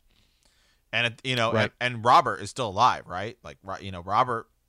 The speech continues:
Speaker 1: Baratheon's not gonna take kindly to that either. So, <laughs> like, I don't know
Speaker 2: Mm-hmm.
Speaker 1: where, I don't know where that would put everyone, but, um, so, you know, he says, he's, so i-,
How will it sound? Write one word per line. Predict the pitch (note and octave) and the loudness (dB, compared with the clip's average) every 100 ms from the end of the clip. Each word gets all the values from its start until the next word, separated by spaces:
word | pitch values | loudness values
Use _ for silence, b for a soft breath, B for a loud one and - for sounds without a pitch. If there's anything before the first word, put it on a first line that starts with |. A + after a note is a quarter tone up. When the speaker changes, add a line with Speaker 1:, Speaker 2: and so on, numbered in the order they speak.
| - | -8
Speaker 1:
Baratheon's | G#2+ A#2+ A2 G2 F#2 | 0 0 0 -6 -8
not | G2+ A2 | -6 -6
gonna | A2+ A2 | -8 -14
take | A#2+ A2+ | -12 -12
kindly | A#2 A2+ A2+ A2+ | -6 -6 -6 -12
to | G#2 | -10
that | G#2+ G#2+ A2 | -4 -4 -4
either. | A2+ B1+ C2+ - | -10 -12 -16 -16
So, | - F#2+ F2 F2 F#2 G#2+ | -12 -10 -10 -10 -8 -2
<laughs> | |
like, | F#3 D3+ - - - B B B B _ - | 0 0 -4 -14 -20 B B B B _ -8
I | A2 | -6
don't | A2 | -4
know | G#2 | -2
Speaker 2:
Mm-hmm. | B2 | -2
Speaker 1:
where, | A#2 B2 B2+ | 0 2 2
I | A#2 | 2
don't | B2 | 2
know | A#2 | 0
where | G#2+ A#2 B2 A#2 | -2 0 0 2
that | A#2 | -2
would | A2 G#2 | -4 -10
put | A#2 - | -12 -10
everyone, | F#2 F2+ F2+ F2 F2 F2+ | -10 -10 -12 -12 -14 -14
but, | F#2 E2+ - _ b b b b b b | -12 -14 -14 _ b b b b b b
um, | G2 G2 F#2 F2 F2 F2 _ | -8 -6 -8 -10 -16 -20 _
so, | - - G#2+ G2 F2+ F2 F2 _ _ _ _ _ _ _ _ _ - _ | -16 -6 -4 -4 -4 -8 -14 _ _ _ _ _ _ _ _ _ -20 _
you | A2 | -10
know, | G2+ F2+ | -8 -6
he | A2 | -8
says, | G2+ G#2 F#2+ F#2 - - - | -6 -6 -6 -8 -12 -14 -10
he's, | A2+ - - _ _ G#2 | -10 -10 -14 _ _ -4
so | C#3+ | -2
i-, | A#2+ | -2